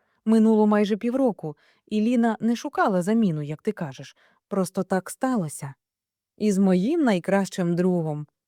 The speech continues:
гірко засміявся Ростислав. «Яка чудова випадковість». Олег зітхнув. «Знаєш, можливо, тобі варто піти на їхнє весілля», несподівано сказав він.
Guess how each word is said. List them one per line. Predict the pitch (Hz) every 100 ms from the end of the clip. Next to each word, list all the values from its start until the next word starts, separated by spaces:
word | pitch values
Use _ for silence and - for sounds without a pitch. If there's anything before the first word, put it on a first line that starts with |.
| -
гірко | 165 247 233
засміявся | 180 165 165 156 147 - 151
Ростислав. | 160 175 - 170 147 - _ _ _ -
«Яка | 208 185 370 427
чудова | 339 240 226 202
випадковість». | 202 208 254 - 202 139 135 - - _ _ _ _ _ -
Олег | 175 165 240 - -
зітхнув. | 156 165 - 175 147 147 _ _ _ _ - - -
«Знаєш, | 208 269 226 156 - _ -
можливо, | 233 220 254 233
тобі | 208 220
варто | 214 226 - 196
піти | 208 226
на | 208
їхнє | 208 208 220 214
весілля», | 220 - 302 165 131 _ _ -
несподівано | 175 - 185 170 160 160
сказав | - 180 185
він. | 175 156